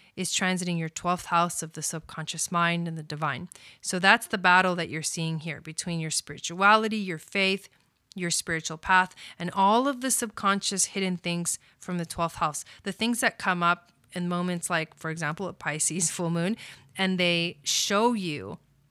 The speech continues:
what, what you haven't dealt with.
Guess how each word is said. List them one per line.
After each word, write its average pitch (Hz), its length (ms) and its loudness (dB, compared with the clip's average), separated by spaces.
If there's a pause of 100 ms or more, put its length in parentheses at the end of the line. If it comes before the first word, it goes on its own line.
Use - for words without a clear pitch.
(840)
what, 180 340 0
what 185 280 -2
you 180 120 -4
haven't 165 400 0
dealt 165 320 0
with. 95 320 -14